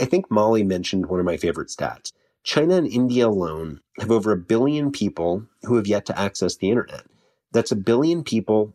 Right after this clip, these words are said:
who have never made a mobile payment, never tweeted, never liked, never streamed anything.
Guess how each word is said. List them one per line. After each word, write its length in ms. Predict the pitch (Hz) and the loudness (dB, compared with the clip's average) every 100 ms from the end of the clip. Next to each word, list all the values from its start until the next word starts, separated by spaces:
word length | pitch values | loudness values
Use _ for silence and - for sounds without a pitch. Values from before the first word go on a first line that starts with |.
| _ - | _ -2
who 100 | 110 | 0
have 80 | |
never 200 | 98 104 | 2 2
made 160 | 123 123 | 2 2
a 40 | |
mobile 260 | 127 127 135 | 0 0 -2
payment, 480 | 139 101 92 92 - _ - | 0 0 0 -2 -6 _ -2
never 260 | 98 113 | 0 0
tweeted, 580 | 123 - 104 92 90 82 - | -4 -4 -2 0 -2 -6 -6
never 240 | 95 95 120 | -4 0 0
liked, 460 | 80 87 - - - | 0 -4 -8 -20 -4
never 220 | 95 95 | -2 -2
streamed 540 | - - 92 90 90 - | -4 -4 -2 -2 -4 -4
anything. 500 | 95 131 - - | -2 -2 -4 -18